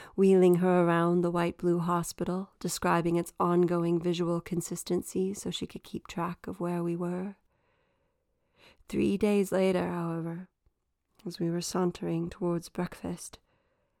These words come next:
I saw Doctor Burnmeharder frantically waving at us from behind the glass door of his office. He was on the phone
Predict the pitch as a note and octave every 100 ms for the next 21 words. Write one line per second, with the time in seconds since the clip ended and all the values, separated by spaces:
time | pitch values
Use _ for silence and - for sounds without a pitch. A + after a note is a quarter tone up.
0 | _ - F3 - F3+ E3+ E3+ - E3+ F#3
1 | F#3 F#3 F3 E3+ E3+ E3 E3+ - F3+ F#3
2 | F#3 - E3+ D#3+ F3+ F3+ F3+ E3+ E3+ E3+
3 | E3+ - E3 E3+ F3 E3+ E3+ F3+ F3 F3+
4 | - F3+ F3 E3+ F3 E3+ - F3+ F#3 E3+
5 | F3 - _ _ _ _ _ _ _ _
6 | _ - G3 F#3+ - F#3+ F3+ - - F#3+
7 | F3+ E3 E3+